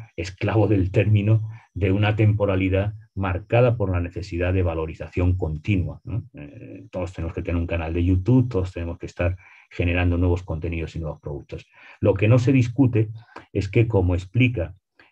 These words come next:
eh, Remedios Zafra, y disculpen que cite tanto este ensayo, pero creo que es el punto gordiano para discutir la economía creativa y las políticas de comunicación,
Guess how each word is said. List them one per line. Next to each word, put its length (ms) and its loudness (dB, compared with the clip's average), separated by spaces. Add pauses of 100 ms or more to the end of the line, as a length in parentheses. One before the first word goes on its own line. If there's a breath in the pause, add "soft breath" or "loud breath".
eh, 580 -10
Remedios 440 0
Zafra, 400 2 (160)
y 140 -12
disculpen 540 -2
que 100 0
cite 280 -2
tanto 260 0
este 180 -4
ensayo, 420 0
pero 260 -8 (240)
creo 260 -2
que 100 -2
es 140 -4
el 280 -10 (200)
punto 340 4
gordiano 560 2
para 200 -4
discutir 480 -4
la 100 0
economía 400 -6
creativa 360 -2
y 20 -2
las 160 -8
políticas 400 -4
de 60 0
comunicación, 640 -2